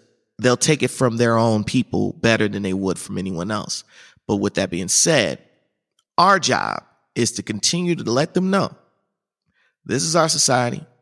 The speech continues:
This is how we live. You see what we do. And in many scenarios, you take what we do and make it your own and say that you started it. And you obviously understand that our culture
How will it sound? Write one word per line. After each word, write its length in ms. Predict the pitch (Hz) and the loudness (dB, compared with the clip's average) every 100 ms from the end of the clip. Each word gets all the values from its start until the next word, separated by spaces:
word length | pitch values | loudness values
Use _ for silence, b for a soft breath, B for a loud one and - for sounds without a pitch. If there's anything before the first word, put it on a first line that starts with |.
| _ | _
This 180 | - 120 | -10 -6
is 120 | - | -4
how 160 | 127 135 | -2 -2
we 120 | 135 | -2
live. 440 | 117 110 117 - b b b | -2 -2 -2 -8 b b b
You 600 | - 107 170 151 135 - - | -8 0 4 4 2 -4 -2
see 380 | - - 226 | 2 4 4
what 180 | 202 110 | 2 2
we 140 | 110 104 | 0 -2
do. 340 | 107 101 101 - | 0 0 -2 -2
And 140 | 123 | -2
in 180 | 127 120 | -2 -2
many 220 | 160 180 | -2 -2
scenarios, 760 | 156 147 139 175 139 110 110 107 | -2 -2 -2 -2 -2 -2 -4 -6
you 520 | 107 180 143 127 139 B B - | -4 0 2 0 -4 B B -4
take 300 | - 233 - | 2 2 2
what 160 | 143 95 | 2 2
we 140 | 113 | -2
do 200 | 107 135 | 0 0
and 200 | 117 101 | 0 0
make 200 | 117 - | 0 0
it 160 | 131 147 | -4 0
your 180 | 127 | 2
own 320 | 143 180 123 135 | 2 2 -2 -4
and 120 | 110 | -4
say 200 | - 160 | 0 2
that 180 | 165 156 | 2 0
you 120 | 233 | 0
started 440 | - 127 123 147 | 2 4 2 2
it. 140 | 170 - B B - | -4 -6 B B -8
And 120 | 147 | -4
you 140 | 175 - 165 | -4 -2 0
obviously 600 | 165 156 151 - 156 175 | 0 2 0 0 -2 -4
understand 480 | 147 143 - 139 | -2 -2 0 -2
that 80 | 120 | 2
our 140 | 127 127 | 2 0
culture 640 | - 165 156 - 107 | 2 0 2 -2 -4